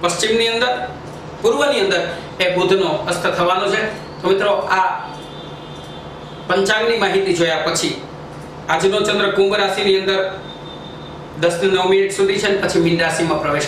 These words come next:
કરે છે. ત્યારે જોઈએ મેષથી લઈને મીન રાશિ સુધીના જાતકો માટેનું એ ચંદ્ર મીન રાશિનો કેવું પરિણામ આપશે અને કેવું રહેશે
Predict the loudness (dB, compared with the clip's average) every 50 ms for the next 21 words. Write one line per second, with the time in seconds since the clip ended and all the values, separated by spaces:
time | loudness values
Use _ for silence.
0 | -2 0 0 0 0 0 0 -2 -4 -6 -8 -10 -12 -12 -8 -2 0 0 0 0
1 | 0 -2 -4 -4 -6 -8 -10 -10 -2 2 2 4 4 2 0 0 -2 -2 -2 -2
2 | 0 0 0 2 0 0 0 2 2 2 2 2 0 0 0 2 2 2 4 4
3 | 2 2 2 0 0 0 0 0 2 2 2 2 2 0 0 2 2 2 2 2
4 | -2 -8 -12 -14 -14 -14 -14 -14 -14 -14 -16 -14 -16 -14 -6 -4 -2 0 2 2
5 | 2 2 2 2 0 0 -2 -4 -8 -10 -12 -14 -14 -14 -14 -14 -14 -14 -10 0
6 | 2 2 2 4 2 2 0 2 2 2 2 2 2 2 2 2 2 0 0 2
7 | 2 2 2 0 0 0 0 0 0 0 0 -2 -6 -8 -10 -4 -2 0 0 2
8 | 0 -2 -2 0 0 2 2 2 2 2 2 2 0 0 0 -2